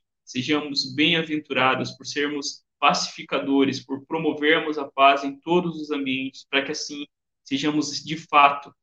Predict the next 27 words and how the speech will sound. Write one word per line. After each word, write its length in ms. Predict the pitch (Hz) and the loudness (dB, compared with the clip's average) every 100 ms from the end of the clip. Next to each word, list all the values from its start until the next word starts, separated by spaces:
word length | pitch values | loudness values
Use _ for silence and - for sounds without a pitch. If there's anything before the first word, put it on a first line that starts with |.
| _ _ | _ _
reflexo 960 | 151 135 - - 147 180 175 - 165 160 _ _ | -4 -4 -6 0 4 4 0 -6 -6 -8 _ _
do 100 | 135 | -20
caráter 720 | 135 143 127 127 123 127 131 - _ _ | -2 2 4 4 2 -4 -8 -10 _ _
do 80 | 135 | -2
nosso 400 | 123 120 - 131 | 0 0 -2 -4
Pai. 220 | 123 123 | -2 -2
Se 120 | 127 | -2
somos 600 | 123 - 165 170 165 - _ _ _ - | -4 -2 -2 0 -4 -6 _ _ _ 2
filhos 340 | 185 190 185 | 6 6 6
de 80 | 165 | 2
Deus, 500 | 139 135 123 - - _ _ | 4 4 2 -4 -14 _ _
se 120 | _ | _
fomos 340 | 156 156 156 - | -4 -2 -2 -4
reconciliados 1000 | 165 - 160 - 151 135 139 165 165 - | -6 -6 -8 -8 0 4 6 6 2 -6
com 180 | 160 147 | -10 -2
Deus 400 | 135 135 135 - _ | 0 -2 -4 -16 _
em 140 | 131 135 | -10 -10
Cristo 360 | 147 156 151 | -4 -4 -4
Jesus, 440 | 143 135 135 139 139 | -6 -6 -4 -2 0
agora 420 | 127 135 143 147 | 0 4 4 4
o 80 | 143 | 0
que 140 | 147 | -8
nós 280 | 139 147 147 | -4 -4 -4
vamos 300 | 151 151 - | -4 -4 -6
fazer 400 | 143 135 135 139 | -8 -4 -2 0
é 100 | 139 | 0
refletir 760 | 139 175 190 165 160 139 139 | 2 0 0 -4 -4 -4 -4